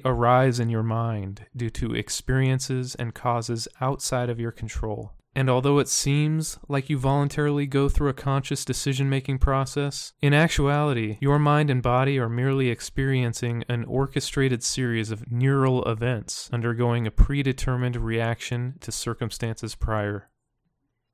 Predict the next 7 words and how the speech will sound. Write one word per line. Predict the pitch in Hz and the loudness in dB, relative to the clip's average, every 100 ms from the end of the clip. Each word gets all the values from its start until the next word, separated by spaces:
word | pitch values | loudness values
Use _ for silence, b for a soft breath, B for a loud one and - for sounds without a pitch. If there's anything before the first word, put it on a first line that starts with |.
| _ - | _ -2
Is | 139 127 | 0 4
there | 139 151 | 4 4
another | 147 143 139 135 120 - | 4 2 2 0 -2 -6
you | 120 120 127 135 135 - - | -4 -2 0 -2 -2 -6 -4
inside | 135 123 - 127 127 | -2 -2 0 0 -2
you? | 127 131 135 - - - _ _ _ _ _ - | -2 -4 -6 -8 -18 -20 _ _ _ _ _ -4
No. | 110 107 101 | 0 0 -4